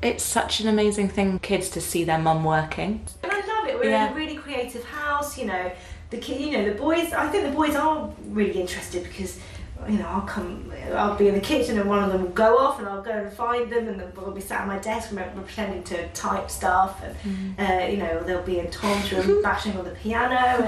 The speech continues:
Speaker 2: and, um, yeah, I, I, li-, I love the fact that it feels like a very creative house and, um, and they do see, they see me and Tom working, but they see that we really enjoy what we do.
Speaker 1: Mm.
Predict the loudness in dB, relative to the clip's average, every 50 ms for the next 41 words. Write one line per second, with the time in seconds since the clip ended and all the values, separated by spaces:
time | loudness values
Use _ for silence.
0 | 2 0 -2 -4 -8 -12 -10 -4 0 4 4 4 4 4 0 -2 -2 -4 -6 -6
1 | -6 -6 -6 -2 0 2 4 4 4 4 2 2 -2 -2 0 4 4 4 6 4
2 | 4 2 2 2 2 2 2 2 2 0 -2 -2 -2 -2 0 0 0 0 -2 -4
3 | -4 -4 -2 -2 -2 -2 -4 -6 -8 -4 -2 0 0 0 0 -2 -4 -2 0 0
4 | 0 -2 -2 -4 -4 -2 0 2 2 2 2 2 0 -2 -4 -4 -4 -4 -6 -8
5 | -10 -8 -8 -8 -6 -4 -2 0 0 0 -2 -2 -4 -6 -6 -6 -4 -4 -2 -2
6 | 0 0 0 0 0 0 0 0 0 0 -2 -4 -2 2 2 2 4 4 4 4
7 | 4 4 2 0 -2 -2 -2 0 2 2 2 2 0 -2 -8 -8 -6 -6 -6 -4
8 | -6 -6 -6 -8 -6 -4 -4 -4 -2 -2 0 0 2 0 0 -2 -4 -2 0 0
9 | 0 0 -2 -2 -4 -4 -2 -2 -2 -2 -4 -8 -12 -12 -8 -6 -4 -4 -4 -4
10 | -8